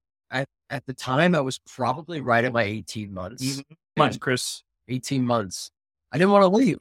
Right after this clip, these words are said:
Speaker 1: I just loved, I loved being on the phone. I loved crushing, crushing the, uh, the activity there too.
Speaker 2: That
Speaker 1: But
Speaker 2: experience is so valuable though.
Speaker 1: it's very
Speaker 2: Doing
Speaker 1: valuable.
Speaker 2: it for that long, people get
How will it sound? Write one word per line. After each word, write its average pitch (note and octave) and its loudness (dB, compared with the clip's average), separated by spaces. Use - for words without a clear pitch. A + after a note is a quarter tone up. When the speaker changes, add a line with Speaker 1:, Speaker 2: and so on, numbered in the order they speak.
Speaker 1:
I C#3+ 2
just F3 0
loved, E3 4
I C3 2
loved D3 0
being F3 2
on D#3+ 2
the D3+ 0
phone. D#3+ 2
I A2 -2
loved B2+ -6
crushing, C3 -10
crushing D3 2
the, C3 0
uh, B2 0
the A#2+ 0
activity B2 -2
there G2 -4
too. A2+ -8
Speaker 2:
That E3+ -6
Speaker 1:
But - 2
Speaker 2:
experience F#3+ -4
is C#3+ -8
so C#3+ -4
valuable A#2 0
though. F2 -14
Speaker 1:
it's A#2+ -6
very C3 -2
Speaker 2:
Doing C#3+ 2
Speaker 1:
valuable. D3 0
Speaker 2:
it D3+ -14
for - -14
that D3 -16
long, D3+ -2
people F3+ -12
get E3 -6